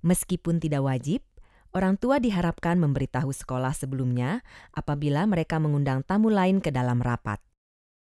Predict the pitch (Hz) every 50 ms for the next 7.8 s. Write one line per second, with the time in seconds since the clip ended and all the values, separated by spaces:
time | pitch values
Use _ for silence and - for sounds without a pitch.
0 | _ _ _ _ _ _ _ _ _ _ _ _ _ _ - - _ - 202 196
1 | 196 196 196 - 208 208 214 226 262 277 - 302 294 320 311 294 262 233 - 208
2 | 202 196 196 196 - 240 247 240 190 170 - - 147 131 123 120 117 120 127 _
3 | _ _ _ _ _ _ _ _ _ _ _ _ _ _ - - 208 - 226 226
4 | 240 294 320 - - 269 262 - 240 226 - - 208 196 175 180 - 170 156 147
5 | 143 131 131 127 - 151 170 220 269 320 339 - - _ _ _ _ _ _ _
6 | _ - 277 311 320 - 294 269 - - 247 247 240 - 240 233 233 240 214 180
7 | 160 151 139 143 139 - 143 139 - 160 180 - - 202 196 196